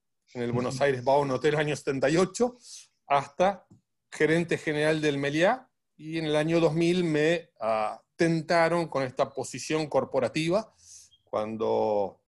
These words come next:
Speaker 1: en el desarrollo de H J Argentina,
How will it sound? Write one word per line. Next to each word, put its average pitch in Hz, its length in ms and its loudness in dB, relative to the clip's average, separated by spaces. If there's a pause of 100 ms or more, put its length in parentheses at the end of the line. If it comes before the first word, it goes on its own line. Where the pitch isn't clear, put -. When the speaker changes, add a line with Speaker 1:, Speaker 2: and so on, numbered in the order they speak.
Speaker 1:
en 110 140 -6
el 113 60 -4
desarrollo 131 600 0
de 110 420 -2 (160)
H 120 280 -4
J 135 260 -4
Argentina, 143 600 -4